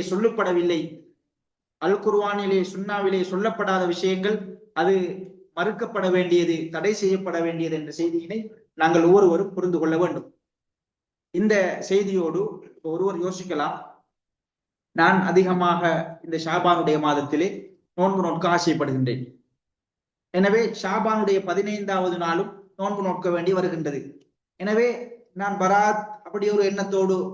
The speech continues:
பிடித்தவனாக, நோன்பு நோற்றவனாக, அப்படி ஒரு கொண்டாட்டத்தை கொண்டாடிய ஒருவனாக கருதப்படுவேனா?"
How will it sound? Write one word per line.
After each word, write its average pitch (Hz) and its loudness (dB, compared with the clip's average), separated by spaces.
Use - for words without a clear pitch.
பிடித்தவனாக, 180 0
நோன்பு 196 2
நோற்றவனாக, 175 6
அப்படி 190 2
ஒரு 214 2
கொண்டாட்டத்தை 196 -4
கொண்டாடிய 185 4
ஒருவனாக 170 -2
கருதப்படுவேனா?" 190 4